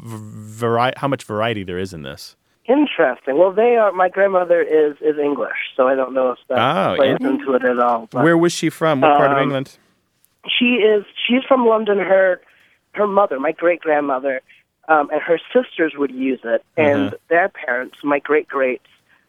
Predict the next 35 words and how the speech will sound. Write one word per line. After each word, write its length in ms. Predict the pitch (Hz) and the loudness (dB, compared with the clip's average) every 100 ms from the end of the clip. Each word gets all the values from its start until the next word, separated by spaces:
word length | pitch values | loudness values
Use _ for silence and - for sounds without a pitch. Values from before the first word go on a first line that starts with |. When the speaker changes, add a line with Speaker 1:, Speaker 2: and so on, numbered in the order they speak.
| _ | _
Speaker 2:
were 460 | - 143 147 143 139 | -4 0 2 2 0
Russian 540 | 139 147 156 - 156 147 | -2 0 0 0 -6 -4
and 160 | 131 131 | -6 -10
Polish 520 | - 156 143 131 123 120 | -4 0 2 0 -2 -8
Speaker 1:
Oh. 80 | 160 | -8
Speaker 2:
Jews 300 | 101 - 82 _ _ _ _ _ _ | -6 -8 -14 _ _ _ _ _ _
living 300 | 143 127 127 | -2 0 0
in 100 | 117 | -2
England. 400 | 107 - - - _ - | -8 -10 -10 -12 _ -2
I 120 | 147 | 0
was 120 | 143 - | -2 -4
born 240 | 135 131 | -2 0
in, 180 | 127 123 - - - _ | -2 -4 -12 -20 -20 _
in 100 | 147 | -2
England, 320 | 147 139 139 139 | 0 2 0 0
so 140 | 143 139 | -2 2
I 160 | 156 | 2
have 200 | 151 147 | 0 -6
this 120 | 147 135 | -6 -10
weird 380 | 139 156 165 151 | -6 0 2 2
dialect 520 | 151 147 147 143 143 403 | 0 2 2 0 -2 -4
Speaker 1:
Oh, 220 | 370 160 | -6 -4
Speaker 2:
of 40 | 120 | 0
Jewish, 460 | 156 151 - - | 2 2 0 -8
Speaker 1:
nice. 20 | - | -6
Speaker 2:
English, 380 | 151 143 151 - - | -2 0 0 -2 -8
East 160 | 156 - - | -10 -10 -2
Coast, 260 | 147 135 - | -2 -2 -4
Midwest 460 | 143 135 139 131 - | -4 -2 -2 -2 -4
dialect 460 | 139 123 117 120 - | -4 -4 -4 -10 -10
all 140 | 120 120 | -10 -10
over 140 | 127 _ _ | -10 _ _
the 60 | - | -18
place. 80 | - - _ | -18 -18 _
Speaker 1:
Ah, 240 | 127 156 | 4 4